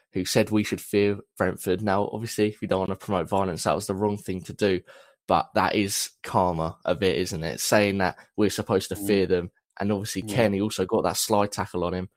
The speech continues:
Speaker 1: um, and, you know, that's great.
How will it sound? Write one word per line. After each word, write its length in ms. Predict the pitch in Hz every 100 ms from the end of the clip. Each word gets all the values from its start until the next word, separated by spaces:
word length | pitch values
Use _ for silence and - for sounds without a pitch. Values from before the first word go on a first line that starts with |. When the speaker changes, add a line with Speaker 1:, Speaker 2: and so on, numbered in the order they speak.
| _ _ _ _
Speaker 1:
um, 380 | - 92 98 92 - _ _ -
and, 160 | 78
you 80 | 78
know, 140 | 78 85 _ -
that's 200 | 82 -
great. 300 | - 87